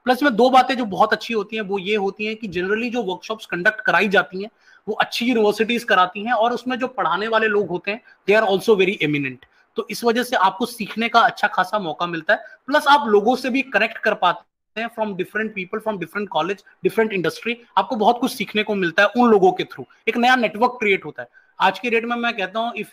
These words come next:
you work or you don't work, but you, we must network। आप काम करो या ना करो, but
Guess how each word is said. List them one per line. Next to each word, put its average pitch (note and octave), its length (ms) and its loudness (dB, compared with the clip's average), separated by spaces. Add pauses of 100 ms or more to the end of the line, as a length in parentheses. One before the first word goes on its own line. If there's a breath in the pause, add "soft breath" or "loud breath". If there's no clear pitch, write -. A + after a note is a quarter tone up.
you G3+ 260 0
work B3 140 4 (180)
or A3 160 4
you A3+ 160 -2
don't G3+ 200 2
work, - 500 -4
but G3 160 0
you, A3+ 160 0
we A3 60 2
must G#3 260 2
network। D3+ 340 -6 (480)
आप F3 220 0
काम G3+ 240 6
करो A3 340 4
या A#3 140 2
ना G#3 200 0
करो, G#3+ 380 -6
but A3 60 0